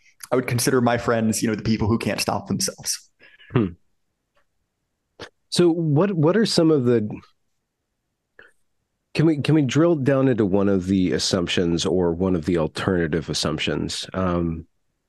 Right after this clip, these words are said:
Speaker 1: So
Speaker 2: um,
Speaker 1: actually, a really
Speaker 2: yeah.
Speaker 1: easy one is, is democracy,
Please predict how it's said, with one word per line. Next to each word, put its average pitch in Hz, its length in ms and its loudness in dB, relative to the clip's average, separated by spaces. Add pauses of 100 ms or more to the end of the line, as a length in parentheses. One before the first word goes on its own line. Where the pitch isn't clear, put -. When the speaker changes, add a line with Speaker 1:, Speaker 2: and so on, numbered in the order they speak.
(640)
Speaker 1:
So 196 120 2
Speaker 2:
um, - 60 4
Speaker 1:
actually, 214 320 2
a 123 140 4
really 151 280 2
Speaker 2:
yeah. 123 60 -2
Speaker 1:
easy 143 260 2
one 104 460 -2
is, 104 400 0
is 101 160 -2
democracy, 101 640 -2